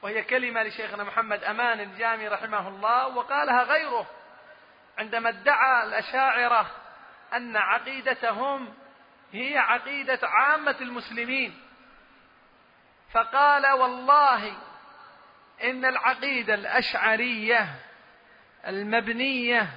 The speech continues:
على الفلسفة، والمبنية على النظريات الكلامية العقلية الصرفة،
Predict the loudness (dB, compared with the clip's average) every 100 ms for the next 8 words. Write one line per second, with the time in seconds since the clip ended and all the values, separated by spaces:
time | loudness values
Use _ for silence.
0 | -18 -20 _ _ _ _ _ 0 2 2
1 | -2 0 0 0 0 0 2 2 0 -6
2 | -20 -20 -20 -20 -20 _ -4 -2 0 0
3 | 0 -2 -2 -2 0 0 0 -4 -12 -20
4 | -20 _ -4 2 4 4 4 4 2 2
5 | -2 0 0 4 4 2 0 2 4 6
6 | 4 2 0 -8 -8 -8 -4 -2 2 2
7 | 2 0 -2 -2 -4 -4 -12 -20 -20 -20
8 | _ _ -8 -4 0 -2 -2 -8 -6 -4
9 | -4 -6 -4 -4 -4 2 2